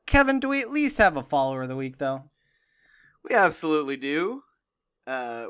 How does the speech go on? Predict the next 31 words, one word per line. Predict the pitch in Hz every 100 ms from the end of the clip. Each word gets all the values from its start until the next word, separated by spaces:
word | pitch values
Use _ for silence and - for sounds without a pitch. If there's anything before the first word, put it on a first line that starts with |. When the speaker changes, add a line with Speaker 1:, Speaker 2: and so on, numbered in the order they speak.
| -
Speaker 2:
we | 120 143 147 143 143
have | 127 127 117
recently | 113 120 160 190 - 135 131
been | 113 120 120
followed | - 120 120 123 139 160 _ _ _ _ _ _ _ _
by, | - 123 123 123 123 120 117 117 -
uh, | - 117 120 120 120 -
Suburbia | - - 156 190 226 262 254 233
Unwrapped. | 254 254 254 254 190 - - - _ _
Speaker 1:
Oh, | 156 226
yeah? | 214 220 254 302
<laughs> | - - - - - - _ _
Speaker 2:
So, | - - 170 165 165 165 151 _ _ _ _ _ -
if | 123
you | 147 185
live | 196 170 151 -
in | 170
the | 165
suburbs, | 185 196 160 139 135 - - - -
uh, | 127 127 127 123
guess | 120 180 208
what? | 240 214 -
No | 165 180
more | 196
mysteries | 202 196 - 160 156 - - - - -
about | 135 135 131
the |
suburbs. | - 139 131 135 135 -
They're | - 143
all | 156
gone. | 160 160 139 135